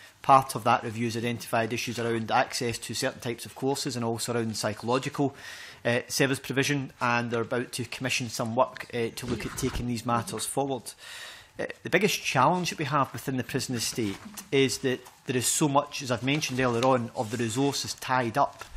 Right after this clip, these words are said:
in dealing with the churn of short-term offenders. Now,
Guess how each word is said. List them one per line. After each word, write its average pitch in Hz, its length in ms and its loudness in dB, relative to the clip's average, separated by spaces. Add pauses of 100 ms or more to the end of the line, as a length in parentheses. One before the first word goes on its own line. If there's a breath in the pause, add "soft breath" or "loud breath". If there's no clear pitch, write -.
(420 loud breath)
in 123 120 -2
dealing 135 380 2
with - 420 -2 (320 loud breath)
the 123 80 -2
churn 135 520 2
of 226 160 0
short-term 139 580 2
offenders. - 800 -4 (680 loud breath)
Now, 127 380 6